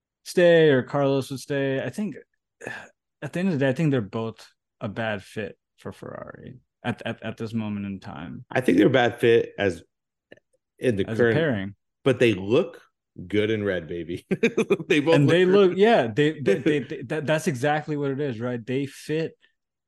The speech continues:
Speaker 1: a certain ilk of driver that, that, uh, superficially is, is Ferrari, you know,
Speaker 2: Yeah.
Speaker 1: and, and they, you know, those guys are, they're handsome, young, like, they, they, they're so marketable, uh,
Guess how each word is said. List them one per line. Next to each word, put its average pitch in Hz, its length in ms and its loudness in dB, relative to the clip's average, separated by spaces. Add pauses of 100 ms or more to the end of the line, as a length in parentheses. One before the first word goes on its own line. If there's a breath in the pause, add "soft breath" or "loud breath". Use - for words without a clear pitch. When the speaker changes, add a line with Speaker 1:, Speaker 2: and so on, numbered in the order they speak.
(140)
Speaker 1:
a 120 60 -10
certain 135 500 -4
ilk 123 320 -6
of 101 140 -10
driver 110 800 -6 (160)
that, 110 460 -6
that, 104 280 -8 (480)
uh, 131 100 -12 (280)
superficially 127 840 -4
is, 107 400 -8
is 113 160 -6
Ferrari, 104 760 -6
you 101 120 -12
know, 104 200 -8
Speaker 2:
Yeah. 104 140 0
Speaker 1:
and, 98 220 -6
and 107 180 -4
they, 101 120 -4
you 107 100 -6
know, 101 140 -8
those 110 200 -6
guys 117 360 -2
are, 107 220 -8 (380 loud breath)
they're 117 100 -6
handsome, 131 520 0
young, 120 500 -2
like, 113 400 -10
they, 110 200 -6
they, 113 180 -10
they're 110 160 -8
so 135 280 -4
marketable, 110 840 -4 (340 loud breath)
uh, 101 460 -4